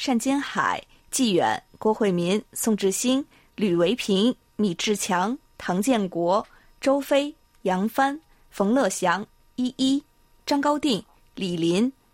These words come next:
祝培康、许文娟、安迪、万祖波、向飞、若冰，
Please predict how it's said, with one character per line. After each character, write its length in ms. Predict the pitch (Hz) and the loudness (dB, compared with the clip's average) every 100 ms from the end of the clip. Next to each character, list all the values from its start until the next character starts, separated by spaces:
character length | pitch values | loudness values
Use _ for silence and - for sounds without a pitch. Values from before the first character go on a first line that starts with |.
| _ - | _ -8
祝 200 | - 285 | 0 0
培 180 | 202 175 | 0 -4
康、 380 | - 277 285 302 _ _ | -2 0 0 -4 _ _
许 220 | - - | -8 -2
文 180 | 170 170 | 0 0
娟、 320 | 190 262 269 285 _ _ | 0 0 0 -8 _ _
安 200 | - 254 269 | -4 -4 -2
迪、 260 | 247 151 _ _ _ | -4 -6 _ _ _
万 160 | 254 220 | -2 -2
祖 160 | - - | -2 -8
波、 340 | - 233 254 - _ _ - | 2 2 2 -2 _ _ -12
向 260 | - 269 | -2 0
飞、 320 | 214 277 277 - _ _ _ | 0 -2 -2 -4 _ _ _
若 200 | 269 247 | 0 0
冰， 340 | 202 254 277 | 2 0 0